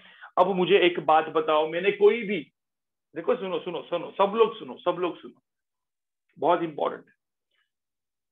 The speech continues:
चलो मैं एक ये particle number one लेता हूँ,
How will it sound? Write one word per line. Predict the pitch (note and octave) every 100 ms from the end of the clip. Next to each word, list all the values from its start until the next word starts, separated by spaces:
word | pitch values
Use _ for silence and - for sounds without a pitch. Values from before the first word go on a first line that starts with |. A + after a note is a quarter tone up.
| _ _ _ _ _ _ - -
चलो | F#3 C#3 - E3
मैं | F3+ -
एक | F#3+ - E3+
ये | F#3 G3+ -
particle | F3 F3 G3 F#3+
number | F#3+ F#3+
one | E3+ E3
लेता | C3 A#2+
हूँ, | -